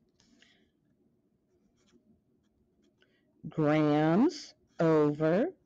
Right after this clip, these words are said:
cubic centimeters. 'Cause remember, one milliliter is equal to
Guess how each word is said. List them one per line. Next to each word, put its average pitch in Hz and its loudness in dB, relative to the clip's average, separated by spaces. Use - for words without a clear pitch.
cubic 160 -4
centimeters. 175 0
'Cause 156 -2
remember, 160 2
one 180 2
milliliter 208 4
is 196 0
equal 208 -4
to 175 -2